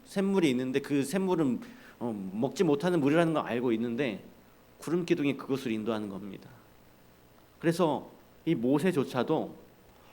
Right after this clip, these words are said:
어, 모세마저도 하나님께서 명확하게 말씀하셨던 그 구름 기둥과 불 기둥만 보면 갈 수 있다라고 해서 그것만 보고 가는 이 대장격 같은 이 모세도 그 구름을 바라볼 때 늘 확신이 찼던 것은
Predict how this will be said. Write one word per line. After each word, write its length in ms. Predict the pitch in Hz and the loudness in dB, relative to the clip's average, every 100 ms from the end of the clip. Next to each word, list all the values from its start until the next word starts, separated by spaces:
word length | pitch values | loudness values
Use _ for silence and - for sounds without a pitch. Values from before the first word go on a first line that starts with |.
| - | -16
어, 60 | - | -4
모세마저도 720 | 113 160 202 175 127 151 156 | 4 6 6 6 6 4 4
하나님께서 560 | 135 196 208 190 185 180 | 4 4 4 4 4 6
명확하게 460 | 127 160 175 165 165 | 6 6 4 4 4
말씀하셨던 920 | 113 117 156 147 147 - 147 131 101 - - - | 4 2 0 0 -2 0 2 2 -4 -10 -6 0
그 100 | 180 | 2
구름 380 | 151 160 208 | 8 8 8
기둥과 460 | 196 196 185 180 165 | 8 8 8 10 10
불 140 | 165 | 10
기둥만 380 | 175 190 190 185 | 6 6 8 8
보면 340 | 156 170 165 - - - | 8 8 6 2 -10 -12
갈 220 | - 165 | 0 2
수 140 | 175 202 | 4 4
있다라고 560 | 165 - 202 185 170 | 4 6 8 8 12
해서 560 | 175 165 196 240 - - - - - | 12 12 12 12 8 -4 -14 -20 -14
그것만 340 | - 208 214 202 | 12 12 12 12
보고 160 | 196 | 12
가는 220 | 180 180 175 | 12 12 12
이 120 | 175 | 12
대장격 380 | 139 170 175 165 | 10 8 8 6
같은 260 | 160 180 | 4 6
이 120 | 170 156 | 4 4
모세도 920 | 120 165 185 180 160 202 98 - - - - - - - - - | 8 10 10 10 12 10 8 0 -14 -20 -20 -20 -20 -20 -20 -6
그 120 | 156 | -6
구름을 360 | - 117 139 139 | -2 0 2 0
바라볼 460 | 101 123 120 117 | 0 0 2 0
때 440 | 151 139 92 - - - - - - - - - | 0 -2 -4 -12 -20 -20 -20 -20 -20 -20 -20 -2
늘 220 | 135 131 | 0 2
확신이 340 | 156 - 175 170 | 0 -4 -2 -2
찼던 360 | 165 165 160 | -4 -2 0
것은 380 | 135 120 135 175 | 0 0 -4 -8